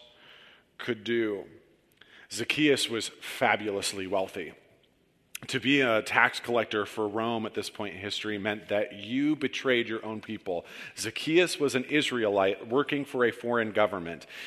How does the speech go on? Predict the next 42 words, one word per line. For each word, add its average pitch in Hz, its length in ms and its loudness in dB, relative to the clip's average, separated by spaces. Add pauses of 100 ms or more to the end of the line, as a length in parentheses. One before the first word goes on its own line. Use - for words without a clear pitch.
(100)
He 135 200 0
went 139 300 2
to 135 80 -4
collect 131 460 0
taxes 139 640 6
from 117 220 0
his 117 160 -2
brothers 117 340 2
and 113 80 -4
sisters, 110 400 -2
taxes 123 640 4 (280)
that 135 140 6
by 120 120 8
all 135 200 8
historical 131 640 4
accounts 120 320 0 (240)
were 127 200 4
oppressive 113 920 4 (420)
and 127 200 0
crushing, 107 640 4 (200)
taxes 160 460 8
to - 80 -6
the 135 100 -4
tune 139 200 2
of 113 80 0
fifty, 156 500 2 (120)
sixty, - 440 0 (140)
even 131 160 0
sometimes 127 340 0
seventy 143 420 6
percent 123 540 0 (260)
of 123 120 4
a 123 40 6
hardworking 139 760 2
man 123 160 -4
and 120 120 -6
woman's 113 340 -6
income 101 540 -6
is 95 160 -8
what 98 180 -4
Caesar 98 340 -6
took. - 340 -6